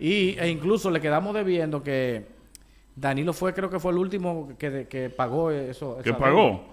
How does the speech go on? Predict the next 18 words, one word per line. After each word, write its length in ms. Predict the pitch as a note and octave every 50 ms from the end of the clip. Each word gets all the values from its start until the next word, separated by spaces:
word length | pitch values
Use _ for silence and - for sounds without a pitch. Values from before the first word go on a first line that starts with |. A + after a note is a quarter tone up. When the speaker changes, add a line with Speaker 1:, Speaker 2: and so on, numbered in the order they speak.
| - - -
Speaker 1:
Sí. 80 | - A#2+
Speaker 2:
No, 400 | A#2 C3 D#3 E3+ F3 E3+ D#3+ - B2+ B2+
Danilo 440 | C3 C#3+ D3 D#3+ G3+ B3 A#3 G#3+
pagó. 340 | G#3 A#3 A3+ G3+ D#3 A#2 G#2+
No, 520 | G#2 A2 B2 D3 F3+ G3+ F#3 F3 F3 E3+ - B2
da-, 220 | C#3+ D3+ D#3 - -
el, 320 | D3 D#3 F3 F3 F3+ F3 - -
lo 200 | D3 D#3+ F3 F3
que 120 | F#3+ F#3
se 160 | E3+ G3 F#3 G3
hizo, 340 | B3 C#4+ B3 - G#3+ G3 F3
si 160 | D#3 F3+ F#3
yo 100 | G3+ B3+
no 120 | C#4 C#4+
mal 340 | C4 B3 A#3 A3+ A#3+ B3+ B3
me 160 | A#3 A#3 A3+
recuerdo, 400 | G#3 G#3+ F#3+ G3 G3+ F#3+ F3 F3
fue 300 | D#3 D#3 E3 D3 C3 A#2+